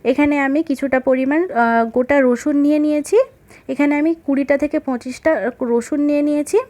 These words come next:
এখানে কিন্তু রসুনের মাত্রাটা একটুখানি বেশি দিতে হবে।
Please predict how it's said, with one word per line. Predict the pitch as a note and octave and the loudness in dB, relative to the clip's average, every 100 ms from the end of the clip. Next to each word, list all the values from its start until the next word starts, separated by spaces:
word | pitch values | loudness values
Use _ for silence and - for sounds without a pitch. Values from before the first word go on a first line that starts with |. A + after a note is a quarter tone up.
| - _ _ _ _ _ _ _ - _ _ | -8 _ _ _ _ _ _ _ -20 _ _
এখানে | C4 C#4 D#4+ | -2 2 2
কিন্তু | D4+ D4 D4+ | 2 0 2
রসুনের | C4+ B3 C4+ C#4 | 2 0 0 0
মাত্রাটা | C4 A3+ A#3+ B3 C#4 | 0 0 0 0 0
একটুখানি | C4 C#4 C#4 C#4 | -2 -4 -4 -2
বেশি | B3+ G#3+ G#3+ C#4 | 0 -2 -2 -6
দিতে | B3 A#3 | -6 -4
হবে। | A#3+ G#3+ A#3+ | -2 0 0